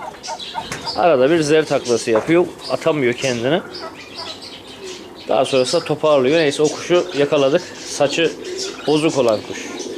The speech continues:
Bak kafasında tüy bozuk arkadaşlar. Yani ön tepe, ön tepe çıkaracakmış da çıkaramamış gibi. Anladınız mı?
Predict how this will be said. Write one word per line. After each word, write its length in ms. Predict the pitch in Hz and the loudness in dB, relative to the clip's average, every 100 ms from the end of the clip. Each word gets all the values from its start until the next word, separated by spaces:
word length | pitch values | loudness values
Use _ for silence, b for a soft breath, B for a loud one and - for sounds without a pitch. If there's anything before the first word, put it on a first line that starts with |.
| - - | -8 -6
Bak 220 | 113 - | -4 0
kafasında 600 | 127 127 131 127 131 160 - - - - - - | -2 2 0 0 0 0 -2 -12 -10 -10 -10 -8
tüy 280 | - 180 147 | 0 2 2
bozuk 220 | 131 113 | 2 4
arkadaşlar. 440 | 120 120 117 - 110 | 4 4 2 2 4
Yani 380 | 135 143 147 131 - - - - - - - - - 294 - - - - 285 240 - | 4 4 2 -2 -10 -16 -12 -12 -12 -12 -12 -12 -12 -10 -12 -10 -10 -8 0 4 6
ön 180 | 185 214 | 6 4
tepe, 360 | 190 170 156 - | 0 4 2 4
ön 140 | 180 202 | 2 4
tepe 300 | 208 196 190 | 2 2 2
çıkaracakmış 680 | - 190 190 196 196 254 - | 4 4 6 4 2 0 0
da 120 | 151 | 0
çıkaramamış 580 | - 190 185 135 123 - | 2 4 4 2 0 -2
gibi. 260 | 160 233 - - - - - | 0 0 -2 -16 -12 -8 0
Anladınız 360 | 156 220 175 110 | 2 4 2 0
mı? 200 | 95 | -4